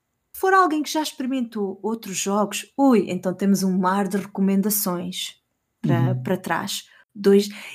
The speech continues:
Speaker 1: e que, eu, eu nunca me canso de dizer isto: a Switch está a ser uma consola maravilhosa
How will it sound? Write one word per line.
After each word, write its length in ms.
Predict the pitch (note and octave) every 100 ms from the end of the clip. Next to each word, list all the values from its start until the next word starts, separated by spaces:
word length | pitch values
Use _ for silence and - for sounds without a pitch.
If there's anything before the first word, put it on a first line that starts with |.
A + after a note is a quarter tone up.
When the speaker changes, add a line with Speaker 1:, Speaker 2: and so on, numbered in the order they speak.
| -
Speaker 1:
e 80 | A#3
que, 480 | - A#3 A3+ A#3+ - _ _ -
eu, 140 | G#3+
eu 180 | - A3+
nunca 220 | C#4 C#4
me 80 | B3+
canso 320 | A3+ F#3+ F#3
de 100 | G3+
dizer 420 | G3 G#3 G3+ F#3 F3+
isto: 360 | F3+ - - _ -
a 40 |
Switch 580 | A3 - A3 G#3 - - - _
está 300 | - - F#3+
a 60 | F#3+
ser 420 | F#3+ - F#3+ G#3 - _ _
uma 200 | A3 A3 A3
consola 760 | A3 A3 A3 F#3+ E3+ F3+ - _ _ _ -
maravilhosa 1080 | G#3 B3 C4 A3 G3+ G3 G#3+ A3+ C4+ C#4